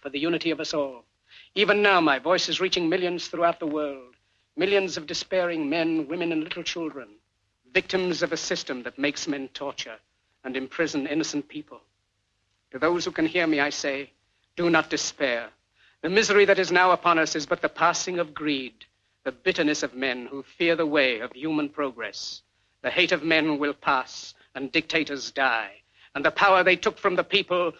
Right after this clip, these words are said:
will return to the people. And so long as men die,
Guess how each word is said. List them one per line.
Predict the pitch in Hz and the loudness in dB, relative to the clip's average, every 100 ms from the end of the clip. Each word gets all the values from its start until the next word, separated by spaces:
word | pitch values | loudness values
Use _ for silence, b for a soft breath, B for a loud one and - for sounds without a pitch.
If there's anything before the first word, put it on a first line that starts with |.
| b - | b 0
will | 185 | 4
return | 190 190 208 214 196 | 4 4 4 4 2
to | - | 0
the | 156 | -2
people. | - 151 - 123 - b b b | 0 -4 -4 -12 -14 b b b
And | 214 | -2
so | 214 | 2
long | 190 196 | 4 4
as | 190 180 | 4 0
men | 185 180 160 | 0 0 -2
die, | 185 160 143 135 | 0 2 2 -2